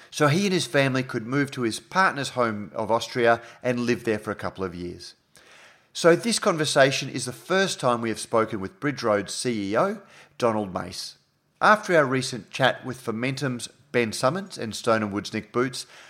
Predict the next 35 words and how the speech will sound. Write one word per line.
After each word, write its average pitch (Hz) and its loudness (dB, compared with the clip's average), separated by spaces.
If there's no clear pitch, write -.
business 208 -4
transition 139 -2
is 123 -4
something 135 0
of 110 -2
a 113 0
theme 127 -2
on 98 -2
Beer 101 -4
as 95 -6
a 90 -10
Conversation, 101 -4
and 156 -2
in 151 0
this 196 0
conversation 110 0
we 110 -4
discuss 131 -2
with - -12
Donald 113 2
how 123 2
Bridge 143 -4
Road 117 2
managed 135 -4
the 120 -6
process 101 -4
of 120 -6
letting 123 4
its - -4
founder 170 0
step - -4
away 101 0
from 90 -14
the 92 -10
business 107 -8